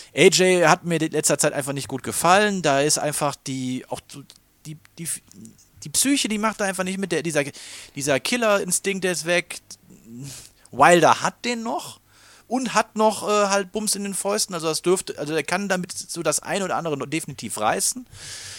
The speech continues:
Ja, und Fury ist physisch allen überlegen und Usyk ist halt der beste Techniker. Also von daher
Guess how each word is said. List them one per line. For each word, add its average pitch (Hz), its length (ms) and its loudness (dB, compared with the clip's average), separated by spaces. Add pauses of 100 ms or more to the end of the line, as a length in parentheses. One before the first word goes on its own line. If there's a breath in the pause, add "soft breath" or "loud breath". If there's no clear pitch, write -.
(180 loud breath)
Ja, - 180 0
und 127 120 -6
Fury 185 400 -2
ist - 260 0 (160)
physisch 180 500 0
allen 156 200 0
überlegen 139 420 0
und 135 140 -10
Usyk 147 280 0
ist 135 120 -4
halt 135 100 -2
der 120 100 0
beste 131 340 -2
Techniker. 139 440 -4
Also 110 160 -6
von 113 220 -8
daher 123 420 -4